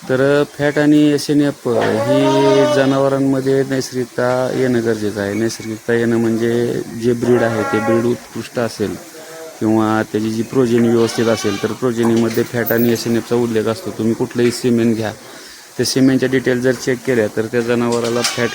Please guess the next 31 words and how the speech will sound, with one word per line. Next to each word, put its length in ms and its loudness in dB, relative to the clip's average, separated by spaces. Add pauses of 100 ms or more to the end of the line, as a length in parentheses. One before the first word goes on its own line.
किती 160 -2
आहे, 60 2
प्रोटीन 380 -2
किती 240 -6
आहे, 120 0
एस 120 -6
एन 120 0
एफ 80 0 (100)
किती 180 -2
आहे, 120 2
हे 120 -4
जे 80 -4
पूर्णपणे 500 0
उल्लेख 240 0
केलेला 320 -4
असतो. 220 -12 (720)
समजा 240 0
तुमच्या 340 0
गायीमध्ये 600 0
फॅट 320 -6
एस 180 -6
एन 100 0
एफची 480 -2 (100)
कमतरता 360 -2
असेल 240 -6
किंवा 520 2 (140)
जेवढं 240 0
पाहिजे 320 0
तेवढं 180 0
लागत 320 -2
नसेल 280 -6